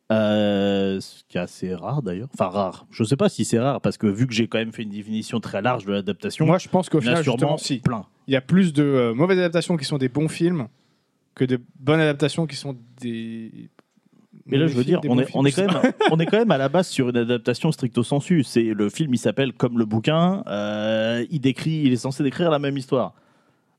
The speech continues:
Speaker 1: Donc on est quand même sur une adaptation stricto sensu. C'est pas juste, c'est inspiré, tu vois.
Speaker 2: Oui.
Speaker 1: C'est pas comme Blade Runner, quoi. Qui pour le coup
Speaker 2: Oui,
Speaker 1: décrit
Speaker 2: là,
Speaker 1: même
Speaker 2: là,
Speaker 1: pas du
Speaker 2: ils
Speaker 1: tout
Speaker 2: le,
Speaker 1: la même
Speaker 2: ils
Speaker 1: histoire.
Speaker 2: le vendent vraiment comme l'adaptation pour le coup, mais, euh. Ouais, mais est-ce que au final, c'est pas mieux d'avoir une autre proposition ?
Speaker 1: Ah, euh, oui.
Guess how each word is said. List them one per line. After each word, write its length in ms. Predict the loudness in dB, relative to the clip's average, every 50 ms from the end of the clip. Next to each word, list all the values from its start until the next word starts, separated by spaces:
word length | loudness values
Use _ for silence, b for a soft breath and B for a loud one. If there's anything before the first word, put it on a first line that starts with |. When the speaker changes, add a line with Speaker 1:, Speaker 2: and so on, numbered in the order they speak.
| _
Speaker 1:
Donc 160 | -4 -2 2
on 60 | 2 2
est 40 | 4
quand 100 | 4 2
même 100 | 0 0
sur 220 | 0 0 0 2 2
une 240 | 2 2 4 4 2
adaptation 500 | 2 2 0 -2 -2 -2 -2 0 0 0
stricto 280 | 0 -2 -4 -2 -2
sensu. 300 | 0 0 0 0 0 -2
C'est 100 | -4 -4
pas 120 | -2 -2 -2
juste, 260 | 0 0 -4 -4 -2
c'est 80 | -2 -2
inspiré, 420 | -2 -2 0 0 0 2 2 -2
tu 100 | -2 0
vois. 100 | 0 0
Speaker 2:
Oui. 40 | 0
Speaker 1:
C'est 80 | 0 -2
pas 120 | -2 -2 -2
comme 240 | -2 -4 -4 -4
Blade 220 | -4 -4 -4 -2 0
Runner, 220 | 0 2 2 0 0 0
quoi. 160 | -4 -4 -4 -6 _ _ _ _ _ _ _
Qui 80 | -10
pour 140 | -8 -8 -8
le 60 | 0
coup 80 | 0 2
Speaker 2:
Oui, 100 | 2 4
Speaker 1:
décrit 200 | 2 2 0 0
Speaker 2:
là, 60 | 0
Speaker 1:
même 80 | 2 2
Speaker 2:
là, 80 | 2 4
Speaker 1:
pas 40 | 2
du 60 | 2
Speaker 2:
ils 60 | 2 2
Speaker 1:
tout 40 | 2
Speaker 2:
le, 40 | 0
Speaker 1:
la 80 | 0
même 140 | -2 -4 -4
Speaker 2:
ils 40 | -4 0
Speaker 1:
histoire. 220 | 2 2 2 4
Speaker 2:
le 40 | 2 0
vendent 240 | 0 0 0 0
vraiment 260 | 0 0 2 2 0 0
comme 160 | -2 -2 0
l'adaptation 540 | 0 0 0 -2 -2 -2 -4 -4 -6 -10 -8
pour 120 | -8 -8
le 80 | -8 -8
coup, 180 | _ -8 -10
mais, 140 | -8 -8 -10
euh. 80 | -10 -10 -12 -16 _ _ b b b b b b b b b b b b b b b b b b b b b _ _ _ _
Ouais, 240 | 2 2 2 0 0
mais 140 | 0 0 0 0 0
est-ce 180 | -2 -2 0
que 260 | 2 2 4 4 4 4
au 100 | 4 2
final, 220 | 2 2 2 2
c'est 120 | 2 0 0
pas 160 | 2 2 2
mieux 80 | 4 2
d'avoir 260 | 2 2 2 0 0
une 160 | 2 2 2
autre 160 | 2 0 -2
proposition ? 580 | _ -4 -2 0 0 0 0 0 -2 -2 -2 -6 _ _ _ _ _ _ _ -20 _ _ _ _ _ _
Speaker 1:
Ah, 220 | -2 -2 0 2 2
euh, 120 | 0 0
oui. 300 | 2 2 2 2 2 -2